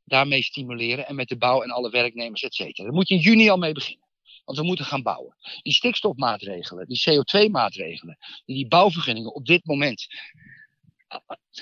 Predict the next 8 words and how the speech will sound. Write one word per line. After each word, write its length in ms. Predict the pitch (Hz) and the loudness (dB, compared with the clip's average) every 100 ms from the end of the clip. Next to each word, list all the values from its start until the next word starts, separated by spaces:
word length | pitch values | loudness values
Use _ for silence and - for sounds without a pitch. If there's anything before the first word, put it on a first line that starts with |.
| - _ | -20 _
GroenLinks, 720 | - - 208 175 156 196 - - | -18 0 2 4 4 4 2 0
D 60 | 160 170 | 2 2
zesenzestig 720 | - 143 139 - 196 - 123 | 0 -2 -2 2 2 2 -2
hebben, 320 | 147 151 147 131 _ _ _ _ | 0 2 0 -4 _ _ _ _
hebben 280 | - 156 147 | -6 -2 -2
de 160 | 127 104 | -4 0
bouw 280 | 170 180 180 | 4 6 6
geterroriseerd. 1600 | - 135 - 185 165 147 156 135 135 143 - 131 139 190 - - | 4 -6 -2 0 0 -4 -6 -6 -8 -8 -8 -6 -6 -8 -12 -16